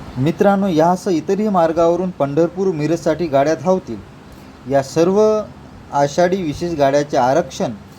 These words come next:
विशेष शुल्कासह सोळा जूनपासून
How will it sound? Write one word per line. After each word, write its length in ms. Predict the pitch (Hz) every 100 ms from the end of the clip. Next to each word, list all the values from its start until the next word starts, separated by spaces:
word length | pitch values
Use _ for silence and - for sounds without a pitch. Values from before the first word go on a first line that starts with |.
| - - -
विशेष 380 | 139 147 240 226
शुल्कासह 840 | - 165 180 165 165 170 175 190
सोळा 520 | 190 - 139 160 190
जूनपासून 800 | 160 131 156 151 147 147 180 196